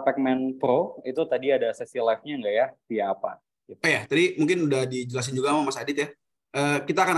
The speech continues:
Speaker 2: ada, eh, sesi live-nya. Tadi sa-, sesi live-nya akan lewat Zoom gitu ya. Eh, jadi teman-teman bisa masuk Zoom dan juga bisa bertanya, tapi hanya via chat aja seperti itu. Kalau untuk yang Pacman Pro. Tapi untuk yang J P P,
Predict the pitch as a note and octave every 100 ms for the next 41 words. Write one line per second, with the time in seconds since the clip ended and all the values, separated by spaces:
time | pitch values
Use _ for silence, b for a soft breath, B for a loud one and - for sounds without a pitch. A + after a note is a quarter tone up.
0 | D3+ C#3 C3+ C3+ - - C#3+ C3 B2+ B2+
1 | D3+ C3+ B2 C#3+ F3 F#3 B2+ C#3+ C#3+ A#2+
2 | - B2 B2 A#2+ D3+ D3 B2 A#2+ A#2+ -
3 | - _ A#2 C#3 F#3 - _ - B2+ C3+
4 | D3 - b b b b C3 C3+ D#3+ C#3
5 | D3 C#3 C3+ D3+ E3+ C#3+ C3+ C3 - C#3
6 | - C3 C3 B2 B2+ E3 A3+ - _ -
7 | C3+ B2+ B2 C3 B2 C#3+ C3 C3+ B2 D3+
8 | - C3+ - F3+ F3+ C3 B2+ C3 C#3+ E3+
9 | - - C3 B2+ C3 C#3 C3 B2 A#2+ A#2
10 | - _ - - A#2 A#2 A2 A#2 - b
11 | b b - C3+ B2+ - B2+ A#2+ B2+ B2
12 | A2+ A#2 - _ _ _ _ - C#3+ E3+
13 | E3 D#3 D3 C#3+ D3 C#3+